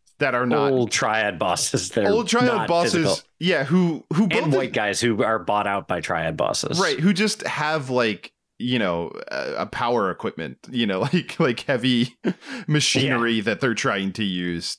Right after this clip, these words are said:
Speaker 1: t-, to their advantage, because none of us believe that those guys have any chance in a fight.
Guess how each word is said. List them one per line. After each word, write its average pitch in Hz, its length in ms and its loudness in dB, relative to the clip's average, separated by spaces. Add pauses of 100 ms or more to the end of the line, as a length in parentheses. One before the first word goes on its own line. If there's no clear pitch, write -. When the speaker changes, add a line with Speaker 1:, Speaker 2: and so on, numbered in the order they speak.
(100)
Speaker 1:
t-, 104 160 -14
to 135 120 0
their 107 140 2
advantage, 95 400 -4
because 135 440 -2
none 123 600 -2
of 127 100 0
us 110 140 0
believe 95 480 -4
that 90 140 -6
those 85 180 -4
guys 80 300 -8
have 90 160 -6
any 73 160 -10
chance - 560 -14
in 82 120 -8
a 71 60 -8
fight. 50 320 -14